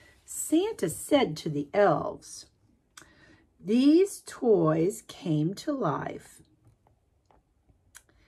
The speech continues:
with your anger inside of them.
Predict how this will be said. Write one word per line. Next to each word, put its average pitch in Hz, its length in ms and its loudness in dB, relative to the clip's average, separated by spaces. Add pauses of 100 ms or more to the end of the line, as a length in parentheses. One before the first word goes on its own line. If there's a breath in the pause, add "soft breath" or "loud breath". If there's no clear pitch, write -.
(400)
with 160 300 -2
your 202 240 4
anger 214 420 0
inside 165 680 -4
of 175 180 -4
them. 139 360 -10